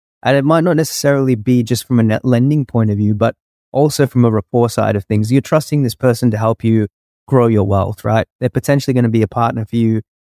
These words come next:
the next ten to fifteen to twenty years, helping you to establish and buy a property. So you want someone that you can get along with, someone that you can have a conversation, pick up the phone. I've got many clients that just give me a call to have a chat.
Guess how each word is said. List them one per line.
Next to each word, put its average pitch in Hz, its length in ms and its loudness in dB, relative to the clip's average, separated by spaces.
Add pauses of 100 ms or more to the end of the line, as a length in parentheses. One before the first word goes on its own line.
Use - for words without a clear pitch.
the 117 80 0
next - 240 -4
ten 120 240 0
to 113 80 -4
fifteen 110 400 -2
to 107 60 -4
twenty 110 280 0
years, 117 480 2 (240)
helping 123 300 0
you 117 80 2
to 110 100 2
establish 104 480 0
and 104 140 -2
buy 101 140 -2
a 95 40 -6
property. - 400 -6 (400)
So - 140 -2
you 131 120 4
want 151 160 2
someone 139 220 0
that 120 80 0
you 110 80 0
can 110 140 0
get 110 120 2
along 113 340 2
with, 110 200 0
someone 120 240 0
that 113 120 -2
you 110 100 -2
can 107 260 -4 (280)
have 151 120 2
a 131 60 -2
conversation, 117 640 0
pick 151 160 -2
up 120 160 -2
the 101 60 -6
phone. 117 360 0 (400)
I've 123 120 -2
got 123 120 0
many 135 220 2
clients 123 400 0
that 113 160 -4
just 113 160 -2
give 123 100 0
me 120 140 2
a 110 40 0
call 113 220 -2
to 107 60 -2
have 107 160 -2
a - 20 -4
chat. 98 220 -6